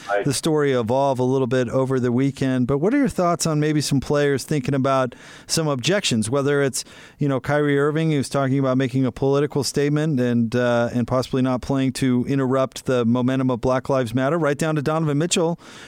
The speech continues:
Speaker 2: who was rightly, in my opinion, concerned about injury in a unique circumstance in a contract year. But talk about what you're hearing from the players.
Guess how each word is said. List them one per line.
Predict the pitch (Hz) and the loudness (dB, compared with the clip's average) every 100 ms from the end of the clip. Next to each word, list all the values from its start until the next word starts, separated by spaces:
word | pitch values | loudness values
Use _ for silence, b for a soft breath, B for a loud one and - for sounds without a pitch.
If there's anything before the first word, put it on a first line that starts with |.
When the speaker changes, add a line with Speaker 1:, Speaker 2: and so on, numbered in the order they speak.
| B | B
Speaker 2:
who | 165 | 0
was | 160 127 117 | 0 -2 -2
rightly, | 139 139 208 147 135 | 0 2 2 2 2
in | |
my | 135 | 2
opinion, | 190 143 139 143 | 0 0 0 0
concerned | - 135 - 143 156 139 | 0 -2 0 0 0 0
about | 143 143 | 0 0
injury | 139 180 165 139 139 139 143 131 | 0 0 2 2 2 0 -2 -2
in | 139 143 | -2 0
a | 139 | 2
unique | 139 143 143 | 2 0 0
circumstance | - 160 165 139 151 147 - | -2 0 -2 -2 -2 -2 -2
in | 160 | -4
a | |
contract | - 156 220 170 113 - | -2 -4 -2 -2 -2 0
year. | 117 110 | 0 2
But | 107 120 - B B | 0 -2 -4 B B
talk | - 208 233 | -4 -2 2
about | 220 | 2
what | 190 - | 0 0
you're | 175 | 0
hearing | 151 170 156 | 2 0 0
from | 160 139 | 0 -2
the | |
players. | 123 143 131 104 98 - | 0 0 2 0 -2 -8